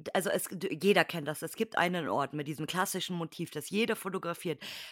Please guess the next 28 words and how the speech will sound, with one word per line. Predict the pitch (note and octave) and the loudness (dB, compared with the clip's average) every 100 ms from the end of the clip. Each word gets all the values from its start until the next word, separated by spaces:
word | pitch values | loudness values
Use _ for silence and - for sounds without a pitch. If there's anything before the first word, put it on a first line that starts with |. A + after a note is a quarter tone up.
| - - | 0 4
Aber | E3 D#3+ | 6 6
wenn | F#3+ A3 | 4 4
du | G3 | 4
das | F3+ - | 2 0
dann | F3 E3 | 0 2
mal | D#3+ D#3+ | 2 2
aus | D#3+ - | 0 0
einer | D#3+ - | -2 4
anderen | B3 A#3 F3+ F#3 | 4 4 2 0
Perspektive | F#3+ F3+ - - - B3+ A#3 F#3+ | -2 -4 -6 -10 -2 0 2 2
fotografierst, | F3+ E3 D#3 E3 F3 G#3 A#3 - - - - - - | 0 -2 -2 -2 -2 2 2 2 -10 -12 -14 -6 2
denken | F#3 - E3+ | 2 2 -2
super | E3+ F#3+ G#3 | -2 0 0
viele, | - G#3 F#3 | 0 0 2
das | E3+ F3 | 2 -2
ist | - - | -6 -4
irgendwie | - E3+ D#3+ D#3+ D#3+ - - | -2 -2 -2 0 -2 -4 -8
ein | E3 | -2
ganz | D#3 F3 F#3+ | 0 0 2
anderer | F#3 E3 D3 C#3 E3 | 2 2 2 0 0
Ort. | F3+ - | -4 -4
So: | D3 | -4
„Hä, | C3 - F#3+ F3+ F3 - - - - - | -4 -2 0 2 0 -2 -12 -16 -14 -8
ist, | D3+ D#3 - _ | -6 -8 -10 _
das | - D#3+ - | -4 -2 0
ist | D3 - - | -2 -6 -4
da? | F#3 F#3 G3+ G#3 | 0 4 6 8
Ach, | F3+ C4 | 6 4